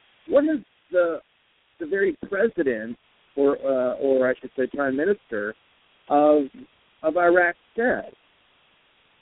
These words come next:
uh, Doctor Haider al-Abadi? He said, "Look, we, we need," and I'm just paraphrasing, "we need help.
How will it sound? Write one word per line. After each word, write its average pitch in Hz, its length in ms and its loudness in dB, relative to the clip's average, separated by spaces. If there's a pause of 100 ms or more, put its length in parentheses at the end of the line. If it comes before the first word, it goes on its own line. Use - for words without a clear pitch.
(120)
uh, 110 280 -10
Doctor 165 300 -4
Haider 175 220 4
al-Abadi? 175 560 0 (1040)
He 190 140 -6 (100)
said, 208 280 2
"Look, 220 280 2
we, 202 400 -2
we 247 260 0
need," 156 560 0
and 131 100 -6
I'm 143 120 -4
just 135 180 -14
paraphrasing, 180 640 -4 (420)
"we 226 160 4
need 208 380 0
help. 208 240 2